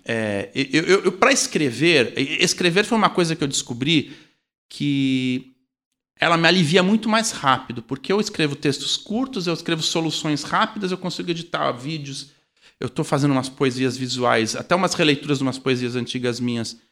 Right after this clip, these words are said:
de forma mais animada, né, que é uma linguagem nova até, aí depois a gente até fala melhor disso, mas é mais rápido, me alivia melhor, porque eu, eu faço mais rápido, já solto, eu falo que eu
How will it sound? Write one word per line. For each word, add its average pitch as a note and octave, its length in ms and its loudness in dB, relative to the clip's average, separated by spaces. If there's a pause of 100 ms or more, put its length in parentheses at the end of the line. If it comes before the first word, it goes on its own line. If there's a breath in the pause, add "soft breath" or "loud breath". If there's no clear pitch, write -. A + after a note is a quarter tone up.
(420 soft breath)
de C#3 120 -4
forma B2+ 280 2
mais B2+ 200 2
animada, C#3 640 4
né, D3+ 180 -2
que - 120 -6
é C3 40 0
uma B2+ 120 0
linguagem B2+ 480 0
nova C3+ 500 2
até, D#3+ 520 -2 (800)
aí A#2+ 160 -4
depois B2+ 300 -4
a B2 60 0
gente B2 200 -6
até A#2 140 -6
fala A#2+ 240 0
melhor A#2 340 2
disso, D#3 320 0
mas B2+ 360 0 (880)
é F3 80 6
mais F#3 220 6
rápido, C#3+ 180 2
me D3+ 60 6
alivia F3 340 4
melhor, C#3+ 380 4
porque - 260 -6
eu, E3 140 0
eu D3+ 60 -4
faço F3+ 260 2
mais F#3 180 2
rápido, F3 480 2
já F3+ 120 0
solto, E3+ 480 2
eu - 40 -8
falo C#3 220 -2
que D3 100 -10
eu C3+ 240 -4